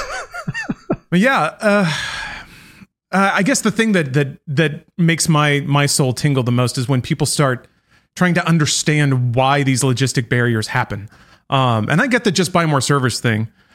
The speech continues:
Computers are supposed to be instant, or they feel that way most of the time. Um, but even computers, you know, take time to do stuff.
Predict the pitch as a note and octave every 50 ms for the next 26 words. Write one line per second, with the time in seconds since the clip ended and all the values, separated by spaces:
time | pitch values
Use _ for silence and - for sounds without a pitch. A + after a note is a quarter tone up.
0 | _ _ - - D3+ C3 E3 F#3+ E3 D3+ B2+ C#3 C3+ - - F#3+ F3+ F#3 E3+ C#3+
1 | C3+ C#3 D#3+ E3 - - C#3+ B2 A2+ - C#3 D3+ D3+ C3 - - A3+ A#3+ E3+ C3+
2 | G#2+ A#2 A#2+ A2+ A#2+ B2+ C3+ - - G#2+ G2+ G2 - G#2+ G#2 G2+ G#2 - - _
3 | _ _ _ _ _ - - _ - - B2+ C3 B2 A#2 A2 G#2+ G#2 G2+ G2+ G2
4 | _ _ _ _ _ _ _ _ _ - E3+ D#3 D3 D3+ - - _ _ - G3
5 | B3 D4 D4 A3 F#3+ F#3 D3+ - - F3 G3+ F#3 D3+ B2+ A2 B2 C#3 C3 B2+ A#2+
6 | A2 - D3+ D3+ C3 - - - - D#3+ D3 C#3 C3 A#2+ A2+ A2 A2 - - C3+
7 | A#2 A2 C3+ C3+ C3 B2 - - G#2+ E2 C#2+ - - - -